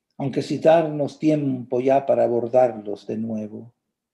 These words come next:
Sabios trenes que pasan, no esperan, y entregan solo el tardo consuelo de su cómplice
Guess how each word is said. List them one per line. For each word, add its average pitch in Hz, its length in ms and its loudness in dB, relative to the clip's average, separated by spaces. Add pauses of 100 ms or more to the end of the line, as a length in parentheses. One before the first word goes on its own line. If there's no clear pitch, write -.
(800)
Sabios 139 460 -2
trenes 135 1120 -4
que 135 120 -2
pasan, 135 800 -4
no 139 100 -4
esperan, 135 680 0 (960)
y 135 60 -4
entregan 143 420 0
solo 147 300 0
el 135 140 0
tardo 156 440 4
consuelo 139 600 -2
de 117 120 -4
su 120 200 -12
cómplice 117 760 -6